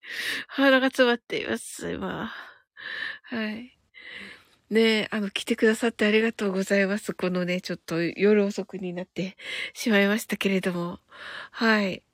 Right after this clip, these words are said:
ねえ、嬉しいです。また今日もひ-、あの、一人寂しくね。はい。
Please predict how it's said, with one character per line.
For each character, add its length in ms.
ね 480
え、 120
嬉 240
し 180
い 20
で 100
す。 500
ま 120
た 120
今 220
日 60
も 120
ひ-、 340
あ 100
の、 320
一 260
人 100
寂 260
し 140
く 140
ね。 280
は 240
い。 240